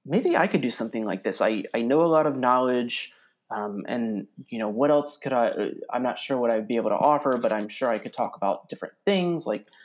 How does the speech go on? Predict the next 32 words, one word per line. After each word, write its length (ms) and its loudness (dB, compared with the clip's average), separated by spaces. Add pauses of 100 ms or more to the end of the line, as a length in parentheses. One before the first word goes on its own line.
(340)
tours, 540 4
costumes, 840 0 (100)
albums, 720 2
whatnot." 500 2 (420)
And 540 4
so 640 2 (120)
as 300 6
I'm 300 2 (100)
kind 160 -4
of 80 -8
stewing 500 2
on 180 2
this 160 -4
idea, 720 2
I 60 0
start 320 0
researching. 460 -2
I 20 -4
was 120 -6
like, 100 -4 (280)
"Well, 160 2
I 60 0
should 240 -8
probably 300 0
see 180 -2
if 100 -2
there's 180 -6
other 220 -4
Madonna 440 -6
podcasts 440 -10
out 200 -10
there." 180 -16